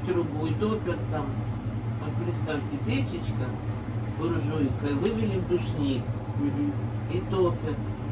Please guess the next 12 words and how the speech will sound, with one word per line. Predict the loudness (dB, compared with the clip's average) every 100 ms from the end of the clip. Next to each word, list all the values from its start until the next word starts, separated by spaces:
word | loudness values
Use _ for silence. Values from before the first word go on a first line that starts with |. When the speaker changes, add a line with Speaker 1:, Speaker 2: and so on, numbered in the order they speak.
| 0
Speaker 1:
Вода | 0 4 4 6
на | 4
улице, | 6 6 6 2 0 -2
канализация | 0 2 2 2 2 2 2 2 2 2
в | 0
подвал. | -2 0 0 0 0 -2 -2 -2 -2 -4 -2 -2 -2 -4 -4 -4 -4 -4 -2 0
Работы | 2 2 2 2 2
нет. | 2 0 -4 -6 -6 -4 -4 -2 -4 -4 -4 -4 -2 -4 -4 -4 -4 -6 -4 -4 -4 0
Speaker 2:
А | 0
взагалі, | 2 0 2 4 4 2 -2 -6 0
чому | 2 6 6 6 2 0 2
завод? | 6 6